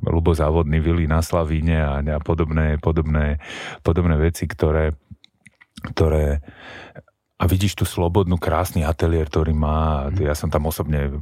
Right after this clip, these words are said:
Speaker 1: pracoval u ňoho a chodil,
Speaker 2: Aha.
Speaker 1: hej, ro-, robil som, robil som u Luba, úžasná skúsenosť a vidíš, jak to, no, a to je na jednej strane, hej, tento,
Speaker 2: Mhm.
Speaker 1: tento samostatný, slobodný architekt, ktorý robí,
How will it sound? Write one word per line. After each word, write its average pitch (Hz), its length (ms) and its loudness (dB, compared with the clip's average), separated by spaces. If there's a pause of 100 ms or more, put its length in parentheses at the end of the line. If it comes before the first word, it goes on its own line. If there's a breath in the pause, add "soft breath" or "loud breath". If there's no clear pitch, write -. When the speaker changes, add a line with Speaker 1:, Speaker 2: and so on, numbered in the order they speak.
(120)
Speaker 1:
pracoval 76 580 -2
u 71 120 0
ňoho 73 200 0
a 69 140 -4
chodil, 78 280 0
Speaker 2:
Aha. 71 120 0
Speaker 1:
hej, 78 200 2
ro-, 71 160 0
robil 73 260 -2
som, 73 340 -2 (400 loud breath)
robil 80 280 0
som 78 180 -2
u 76 100 2
Luba, 78 480 0 (400)
úžasná 78 500 0
skúsenosť 73 800 -2
a 71 60 -4
vidíš, 78 300 -2
jak 71 120 -4
to, - 160 -4 (280)
no, 73 200 -2
a 78 120 -4
to 98 140 2
je 90 220 2
na 69 140 0
jednej 76 240 2
strane, 90 400 0
hej, 71 180 -2
tento, 71 280 -4
Speaker 2:
Mhm. 95 340 -2
Speaker 1:
tento - 260 -6
samostatný, 82 640 -2
slobodný 82 580 0
architekt, 73 540 -4
ktorý 71 260 -2
robí, 73 380 -4